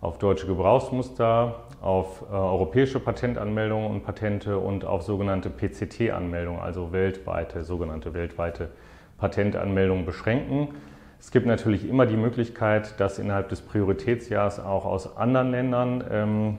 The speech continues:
Patente nach Deutschland kommen. Das weiß man nie. Die Recherche ist also immer ein bisschen ungenau, weil ja Patente in der Regel achtzehn Monate geheim gehalten werden und da weiß man nicht so richtig,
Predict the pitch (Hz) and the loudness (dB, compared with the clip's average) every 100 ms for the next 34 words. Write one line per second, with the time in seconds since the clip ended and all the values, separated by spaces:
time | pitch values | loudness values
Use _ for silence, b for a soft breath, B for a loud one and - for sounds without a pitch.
0 | - 107 - 113 113 110 104 98 - - | -4 -2 0 -2 0 0 2 0 -2 2
1 | 110 110 - 117 - 123 139 143 B B | 2 2 0 -2 0 0 0 -4 B B
2 | B B - 90 98 104 - 95 95 123 | B B -4 4 6 6 4 2 2 2
3 | 147 120 98 98 98 - 104 104 98 98 | 2 0 -2 0 2 4 2 2 -2 -2
4 | 95 101 110 101 98 98 107 120 113 107 | -2 -2 -2 -2 -4 -4 -2 -2 0 0
5 | 104 98 95 95 95 95 101 - 104 104 | 2 4 4 4 2 2 -4 -4 -4 -2
6 | 104 98 98 98 90 95 95 95 90 - | 0 2 2 0 0 0 0 0 -2 -4
7 | 95 92 92 92 90 90 107 104 98 95 | -4 -2 -2 -2 -2 -2 0 0 -2 -2
8 | 92 92 92 90 90 85 90 - 87 87 | 0 0 0 -2 -2 0 -2 -4 -6 -6
9 | 87 92 - 85 - | -6 -6 -6 -10 -10